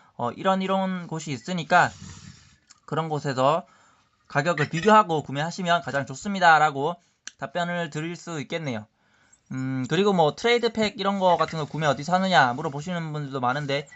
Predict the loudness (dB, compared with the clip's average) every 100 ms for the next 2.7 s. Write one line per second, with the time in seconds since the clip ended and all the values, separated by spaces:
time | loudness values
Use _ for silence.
0 | _ -8 -6 -4 -4 -6 -6 -2 2 4
1 | 4 2 -2 -4 -4 -8 -6 -4 -2 -2
2 | -4 -6 -2 -2 -4 -6 -8